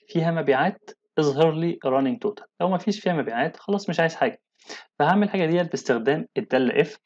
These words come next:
أجي هنا وأقول له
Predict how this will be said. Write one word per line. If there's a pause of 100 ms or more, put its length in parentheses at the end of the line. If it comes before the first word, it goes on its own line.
(1600)
أجي
هنا (1120)
وأقول
له